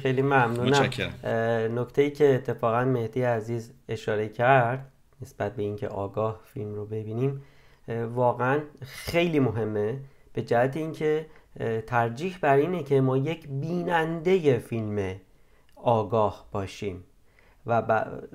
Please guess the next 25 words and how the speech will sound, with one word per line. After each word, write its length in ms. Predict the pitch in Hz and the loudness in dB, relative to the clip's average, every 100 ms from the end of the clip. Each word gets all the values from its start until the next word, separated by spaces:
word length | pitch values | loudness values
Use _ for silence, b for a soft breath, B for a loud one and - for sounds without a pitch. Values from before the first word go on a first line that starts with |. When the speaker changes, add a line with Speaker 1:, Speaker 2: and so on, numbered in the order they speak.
| 131 | -2
Speaker 1:
به 60 | 120 | 2
این 380 | 131 151 180 156 | 2 2 -2 0
نکته 440 | 127 131 135 156 | 2 2 2 0
توجه 500 | 180 131 120 117 175 | -2 0 0 -2 -6
کنیم 340 | 180 123 113 110 | -6 -4 -4 -4
که 140 | 120 | -6
تمامی 640 | 113 123 123 123 120 165 | -4 -4 0 2 2 2
این 240 | 196 135 117 | 0 0 -4
فیلم‌ها، 540 | - 110 101 104 104 | -6 -8 -8 -8 -8
به 120 | - 180 | -4 -4
خصوص 520 | - 135 135 113 - - | -2 -4 -2 -6 -8 -6
آثاری 500 | 117 - 147 165 135 | -6 -2 0 0 -2
که 260 | 113 101 b b b b b | -2 -4 b b b b b
پیش 300 | - 135 135 | -4 -2 -2
زمینه‌های 1040 | - 131 123 123 127 123 113 147 190 180 139 | -2 0 2 0 -2 -4 -2 -2 0 2 2
مهمی 720 | - 123 127 110 175 202 147 | 2 -4 -2 0 2 2 2
دارن، 580 | 123 107 107 117 135 156 B B B B B | 0 -2 -2 0 -2 -4 B B B B B
همه 300 | - 131 135 | -6 0 2
اینا 300 | 190 196 151 | 4 2 0
بر 220 | 170 143 120 | 2 2 2
مبنای 1200 | 120 120 113 113 127 120 135 175 156 127 127 139 139 B B - | 0 -2 -2 -2 -2 0 2 2 2 4 4 2 -2 B B -10
یک، 440 | 120 139 147 139 | 4 6 6 2
اه، 180 | 120 113 | 0 0
در 240 | 107 110 104 | 2 2 2
واقع، 540 | 107 107 101 120 135 | 0 0 0 0 0